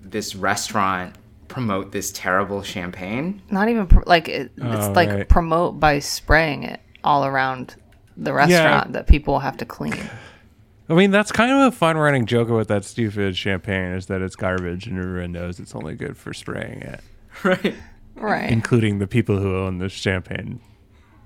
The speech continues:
Speaker 3: business. Well, at least the daughter. I don't know about the parents.
Speaker 2: I'm sure they know too. And then
Speaker 3: Yeah.
Speaker 2: that they named it after the dad.
Speaker 3: Oh,
Speaker 2: Like,
Speaker 3: yeah.
Speaker 2: Champère is, like,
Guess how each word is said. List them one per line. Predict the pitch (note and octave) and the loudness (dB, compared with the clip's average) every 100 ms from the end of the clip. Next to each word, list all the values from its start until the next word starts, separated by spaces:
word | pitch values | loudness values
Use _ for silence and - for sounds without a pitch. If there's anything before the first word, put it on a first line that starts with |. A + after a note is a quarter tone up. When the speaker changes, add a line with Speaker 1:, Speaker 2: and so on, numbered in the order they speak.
| - - | -20 -12
Speaker 3:
business. | G2 G#2+ - A#2+ - | -12 -12 -12 -14 -6
Well, | A#2 F#2 | -2 0
at | F#2+ | -2
least | G2 - | -8 -10
the | A2 - - - | -14 -14 -20 -10
daughter. | - - - - - - | -8 -8 -10 -12 -16 -14
I | - | -12
don't | - | -12
know | - | -12
about | A#2 | -14
the | - | -14
parents. | - - - C3 - - | -14 -16 -16 -20 -20 -8
Speaker 2:
I'm | G3+ G3 | -4 -2
sure | - F3 | -2 -2
they | D#3 - | -2 -4
know | - - | -8 -8
too. | - D#3+ D3+ E3 - - - G#3 | -4 -4 -4 -10 -16 -20 -10 -2
And | G3+ | 0
then | F#3+ F#3 | 0 0
Speaker 3:
Yeah. | |
Speaker 2:
that | F#3 | 0
they | F#3 | -2
named | F3 F3 F#3 | -2 -4 -2
it | F#3 D3 | -2 0
after | C#3 D#3+ - F#3+ | -2 -2 -2 0
the | E3+ | 0
dad. | - C3+ D2+ - - - _ _ - _ | 0 2 4 2 -4 -10 _ _ -20 _
Speaker 3:
Oh, | E3 | 4
Speaker 2:
Like, | D3 C3+ | 6 6
Speaker 3:
yeah. | C3+ | 4
Speaker 2:
Champère | C#3 - E3 D3+ - E3+ E3+ D3+ D3 | 2 6 6 10 10 12 10 8 6
is, | D3 - | 2 2
like, | C#3+ D3 - - | 2 0 -4 -18